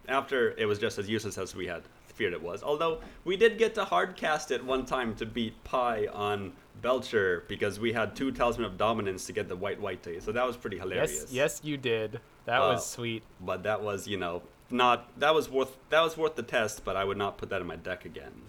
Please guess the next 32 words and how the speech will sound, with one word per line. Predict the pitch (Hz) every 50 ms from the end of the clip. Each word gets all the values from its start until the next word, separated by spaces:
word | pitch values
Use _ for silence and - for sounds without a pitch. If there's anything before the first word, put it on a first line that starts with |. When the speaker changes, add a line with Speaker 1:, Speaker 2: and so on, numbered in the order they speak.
| - - - - - - - - - - -
Speaker 2:
Hmm. | - -
Speaker 1:
Uh, | 90 87 80 73 - - - -
but | 101 101 104 -
then | 110 107 107 101 -
the, | 117 113 107 101 95 - - -
the | - 120
curses | - - 151 147 - 135 123
list | 120 120 113 117
also | - 123 123 120 120 - 117
played | - - 104 104 104
Pelakka | - 107 101 98 - - -
Predation, | - 98 92 101 104 98 - 95 90 90 87
and, | 85 85 - - - - -
uh, | - 87 85 78 80 - - - - - - - - - - - - - - - -
uh, | - 87 85 85 -
Reepled | - 113 139 160 160 - 143 113 -
Sheep, | - - 147 117 - -
shout | - 131 120 113
out, | 101 95 - - - - -
a | 95
huge | - - 139 127
shout | - - 117 107
out | 104 101
to | 104
Reepled | 101 95 - - 90 -
Sheep, | - - 127 107 90
who | 110 104
actually | 101 98 - - - 107 98 92 85
helped | 95 117 - -
me | 107 101
on | 101 98 92
the, | 92 92 90